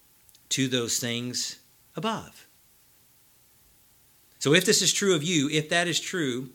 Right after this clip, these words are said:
then seek,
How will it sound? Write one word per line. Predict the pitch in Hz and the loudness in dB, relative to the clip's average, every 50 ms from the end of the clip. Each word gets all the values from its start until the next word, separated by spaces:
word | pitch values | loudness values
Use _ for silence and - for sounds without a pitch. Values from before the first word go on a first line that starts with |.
| - _ _ _ _ _ _ _ _ _ _ _ _ _ _ _ _ - - - - - - - - - - - - _ _ - | -20 _ _ _ _ _ _ _ _ _ _ _ _ _ _ _ _ -20 -20 -20 -20 -20 -20 -20 -20 -20 -20 -20 -20 _ _ -2
then | 135 131 127 | 0 0 2
seek, | - - - - - 196 190 180 175 - - - - | 2 2 2 2 2 2 0 -2 -4 -8 -14 -16 -14